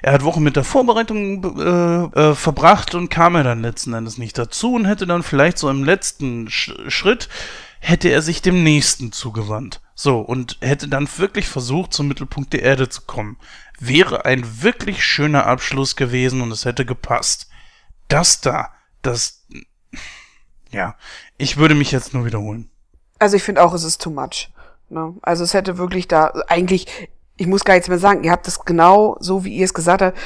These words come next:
Speaker 2: so hätte ich's mir auch gewünscht, ne? Die Zeitmaschine wäre kaputt gewesen, entweder, wie ihr gesagt habt, hätt's einen Brief gegeben oder auch einen Zeitungsausschnitt, wo Doc Brown nochmal irgendwas drin geschrieben wurde, dass, was weiß ich, der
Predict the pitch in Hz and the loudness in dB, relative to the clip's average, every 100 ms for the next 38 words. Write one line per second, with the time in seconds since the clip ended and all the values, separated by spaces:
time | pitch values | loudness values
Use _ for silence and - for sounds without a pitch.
0 | - - 196 175 170 170 - - 170 156 | -10 4 6 6 2 0 0 0 -2 -2
1 | 143 156 165 180 180 156 - 185 180 175 | -2 -2 0 0 0 -2 2 4 4 0
2 | 185 180 175 175 - 220 - 180 170 165 | 0 2 2 0 -8 -16 4 6 6 4
3 | - 226 233 240 208 208 202 196 202 185 | 4 4 2 0 0 2 2 2 0 0
4 | 180 175 170 165 - 175 170 175 160 160 | 0 2 4 4 2 -2 0 2 2 2
5 | 160 165 - 170 165 226 - 185 185 196 | 2 0 0 -4 0 0 -2 -2 2 2
6 | - - 226 - 175 170 170 185 - 180 | 0 -8 -8 4 6 6 4 0 -2 2
7 | 233 254 220 - 202 208 - 214 214 202 | 2 2 -4 4 4 4 0 -2 -4 -2
8 | 202 202 190 - - 170 226 208 185 196 | -2 2 2 2 4 6 6 4 0 2
9 | 185 - 196 185 180 - - - - - | 2 2 2 2 2 -2 -16 -18 -16 -2
10 | 202 202 - - 208 208 190 196 185 196 | 0 2 -2 0 0 0 2 2 4 4
11 | 175 - - - 180 180 170 175 - 170 | 2 2 -6 -2 0 0 -2 -4 0 2
12 | 165 | 4